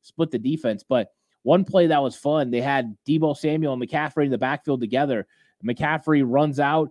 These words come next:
Ma-, uh, Deebo runs behind him. They look like they're gonna run a little swing screen pass out to Deebo with Christian McCaffrey leading, and it got all the attention. One of the players went,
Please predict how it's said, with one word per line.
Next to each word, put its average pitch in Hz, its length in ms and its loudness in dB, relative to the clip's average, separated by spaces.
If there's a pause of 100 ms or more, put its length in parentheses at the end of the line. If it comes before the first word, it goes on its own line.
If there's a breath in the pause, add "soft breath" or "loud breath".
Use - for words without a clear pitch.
(260)
Ma-, 120 100 -2 (100)
uh, 117 240 4
Deebo 151 400 2
runs 147 220 2
behind 139 320 -2
him. 147 80 -2
They 127 60 0
look 131 180 0
like 156 100 -2
they're 143 100 -4
gonna 139 200 0
run 147 160 2
a 139 80 -2
little 135 300 0 (180)
swing 160 420 -2
screen 165 520 -2
pass 156 440 -4 (320)
out 147 280 0
to 160 120 -4
Deebo 151 400 2
with 143 160 2
Christian 160 340 -2
McCaffrey 147 440 -2
leading, 143 440 2 (400)
and 123 120 0
it 143 40 2
got 143 180 2
all 185 260 2
the 220 140 2
attention. 175 540 0
One 143 180 0
of 180 40 0
the 180 80 2
players 185 400 0
went, 131 440 -2